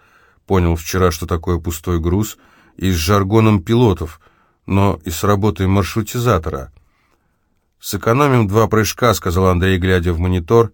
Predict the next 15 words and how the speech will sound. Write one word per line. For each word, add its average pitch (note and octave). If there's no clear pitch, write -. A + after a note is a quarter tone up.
«и E2+
сутки A2+
полётного G2
времени, F2+
но D#2
что-то A2+
не G#2+
хочется A2
мне G2+
висеть G2
пятьдесят E2+
три F2
часа F#2
в D#2
ожидании». D#2